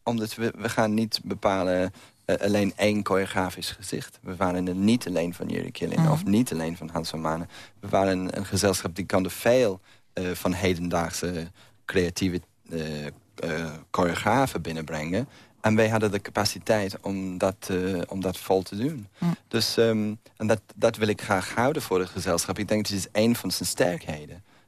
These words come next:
Speaker 1: Dat, eh, dat het kan echt, dat het, het kan echt een beetje van alles doen in die, in, in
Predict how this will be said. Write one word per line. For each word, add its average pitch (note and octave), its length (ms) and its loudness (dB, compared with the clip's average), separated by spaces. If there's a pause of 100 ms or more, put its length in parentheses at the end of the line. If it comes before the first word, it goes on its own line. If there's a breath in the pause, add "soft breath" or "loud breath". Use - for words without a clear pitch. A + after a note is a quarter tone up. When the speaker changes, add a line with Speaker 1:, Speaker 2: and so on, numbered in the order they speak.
Speaker 1:
Dat, F#2 280 -2
eh, - 100 -4
dat F#2+ 160 -8
het G2 120 -14
kan - 240 -2
echt, - 320 -2 (920 soft breath)
dat A#2 180 -2
het, A2 160 -8
het A2 140 -8
kan A2 260 2
echt A#2 220 0
een G#2+ 80 0
beetje G#2+ 260 2
van G2 180 0
alles A#2 360 2
doen A2+ 180 4
in G#2+ 180 2
die, A2 200 2
in, A2+ 260 4
in C3 320 4